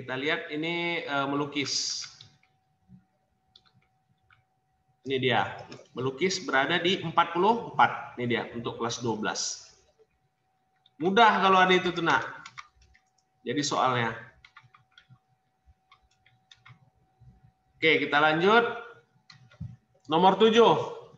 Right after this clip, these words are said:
Pernyataan berikut yang tidak sesuai dengan tabel kegemaran siswa S M A Bina Bersaudara Medan adalah, di sini dicari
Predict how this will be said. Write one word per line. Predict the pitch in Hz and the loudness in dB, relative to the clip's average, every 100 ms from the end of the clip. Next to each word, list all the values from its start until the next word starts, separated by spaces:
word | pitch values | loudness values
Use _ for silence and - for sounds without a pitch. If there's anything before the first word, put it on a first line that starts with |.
| _ - | _ -2
Pernyataan | 202 220 233 226 233 254 269 226 | 2 6 6 6 6 6 6 2
berikut | 233 233 247 247 | 2 2 0 4
yang | 233 226 226 - | 4 4 2 4
tidak | 311 311 302 - | 4 8 6 6
sesuai | 302 - 320 269 175 117 104 127 | 2 4 6 6 6 2 -2 0
dengan | 185 214 220 214 | 2 2 2 4
tabel | 220 202 202 247 247 | 6 6 6 4 4
kegemaran | 240 202 208 208 214 208 208 | 0 0 0 4 6 4 2
siswa | 208 220 208 - 208 202 - | -4 -4 -4 2 6 6 4
S | 190 | 0
M | 208 185 | 0 0
A | 165 190 | 2 2
Bina | 170 185 185 180 | 0 0 0 0
Bersaudara | 175 - 175 170 175 170 | -2 -2 -2 0 0 0
Medan | 165 170 180 | 0 0 0
adalah, | 170 156 156 151 147 | 0 0 4 2 2
di | 151 | -4
sini | 190 202 | -4 -4
dicari | 196 190 165 147 156 202 226 | -4 -2 0 0 0 -2 -6